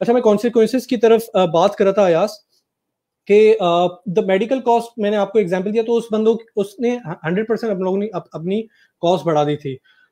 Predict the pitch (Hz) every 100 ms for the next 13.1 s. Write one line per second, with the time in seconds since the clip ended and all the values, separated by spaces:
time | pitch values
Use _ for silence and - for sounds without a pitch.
0 | _ 202 214 214 214 202 220 220 240 254
1 | 254 214 233 262 202 214 226 226 220 180
2 | 175 175 180 147 165 202 226 240 233 220
3 | 156 185 196 202 214 214 202 _ _ _
4 | 156 175 208 202 247 233 180 165 175 190
5 | 202 190 - 180 226 214 180 175 190 190
6 | 180 156 156 151 156 - 202 - 208 220
7 | 220 _ _ _ _ 170 185 196 190 226
8 | 214 190 185 - 160 131 - - _ _
9 | _ _ - 196 208 180 - 180 180 180
10 | 180 170 185 190 190 170 180 196 190 202
11 | 202 180 175 202 190 185 190 196 214 185
12 | 185 180 165 180 185 185 156 160 160 156
13 | 156